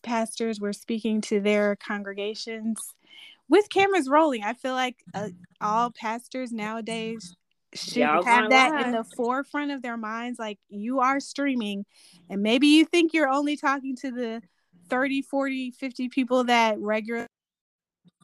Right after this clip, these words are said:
Speaker 1: watch your live feeds, but if you say something <laughs> of note,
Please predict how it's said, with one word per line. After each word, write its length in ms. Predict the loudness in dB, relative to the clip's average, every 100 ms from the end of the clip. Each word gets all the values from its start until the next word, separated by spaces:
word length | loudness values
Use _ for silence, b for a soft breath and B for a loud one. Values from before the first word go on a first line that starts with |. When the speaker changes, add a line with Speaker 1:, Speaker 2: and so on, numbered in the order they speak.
| _ _ _ _
Speaker 1:
watch 480 | -4 0 2 2 -2
your 160 | -2 0
live 340 | 2 2 0
feeds, 340 | -2 -2 -2 -4 -10
but 120 | -10 -8
if 180 | -2
you 160 | 2 2
say 300 | 4 2 2
something 640 | 0 0 2 2 2 2 -2 -2
<laughs> 400 | -2 -2 _ _
of 160 | 4 6
note, 440 | 6 6 2 -4